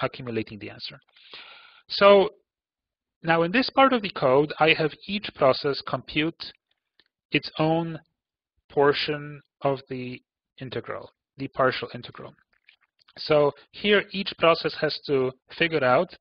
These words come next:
i-, its local integration limit, so local A and local B. This is, this is the integration range that each process has to do. And, uh, each process uses my rank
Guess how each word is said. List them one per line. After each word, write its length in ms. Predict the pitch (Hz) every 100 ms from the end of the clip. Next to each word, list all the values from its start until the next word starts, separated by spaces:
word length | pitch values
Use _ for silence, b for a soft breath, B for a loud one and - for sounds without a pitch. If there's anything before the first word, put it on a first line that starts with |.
| - -
i-, 80 | 151 -
its 220 | 147 -
local 360 | 151 165 - 139
integration 580 | 131 131 131 127 - 107
limit, 280 | 110 190
so 160 | - 139
local 420 | 127 139 156 160 -
A 300 | 123 113 147 - b b b -
and 120 | 135
local 320 | 135 - 127
B. 420 | 113 123 110 143 - b b _ -
This 180 | 147
is, 120 | - 139
this 180 | 147
is 300 | 143 131 - 151
the 100 | 135
integration 500 | 135 135 131 123 135
range 280 | 120 117 127
that 180 | 123 -
each 160 | 127 -
process 300 | 123 - 117
has 140 | 123 -
to 100 | 107
do. 260 | 98 151 202 B B B B B _
And, 420 | 135 131 127 127 135
uh, 360 | 127 123 123 123 _ _
each 200 | 165 180 -
process 380 | 156 151 147 -
uses 500 | 147 143 143 131 -
my 240 | 135 131 123
rank 340 | 92 131 196